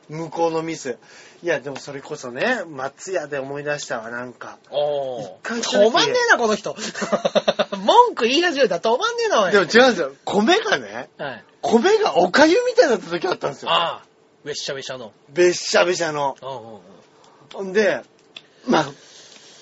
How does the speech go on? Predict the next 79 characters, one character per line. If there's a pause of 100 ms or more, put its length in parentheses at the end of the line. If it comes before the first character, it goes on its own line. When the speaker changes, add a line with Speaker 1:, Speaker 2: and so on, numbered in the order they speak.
(180)
Speaker 1:
そ
も
そ
も
び
ち
ゃ
び
ち
ゃ
で
も
い
い
で
す
け
ど、
Speaker 2:
は
い
は
い
は
い
は
い。 (520)
Speaker 1:
あ
の、 (320)
つ
ゆ
だ
く
で
び
ち
ゃ
び
ち
ゃ
に
な
る
の
と
も
う
違
う
感
じ
に
な
る
じ
ゃ
な
い
で
す
か、
Speaker 2:
う
ん
う
ん。
Speaker 1:
お
粥
み
た
い
な
の
だ
か
ら。
Speaker 2:
そ
う
で
す
ね。